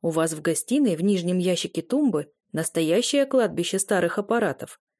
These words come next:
подсказала с улыбкой помощница. «Точно, спасибо,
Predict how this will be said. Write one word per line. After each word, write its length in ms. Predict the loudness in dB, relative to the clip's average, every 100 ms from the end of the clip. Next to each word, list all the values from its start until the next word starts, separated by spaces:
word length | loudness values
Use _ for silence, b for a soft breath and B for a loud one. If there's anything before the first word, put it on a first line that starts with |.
| _ _ _
подсказала 600 | -10 -8 -4 -2 -2 -4
с 120 | -6
улыбкой 400 | -6 -6 -6 -8
помощница. 800 | -4 -2 -2 -6 -10 -8 -10 -12 _ _ _ _ _ _
«Точно, 540 | 0 2 0 -2 -2 -4
спасибо, 640 | -2 -2 0 -2 -2 -6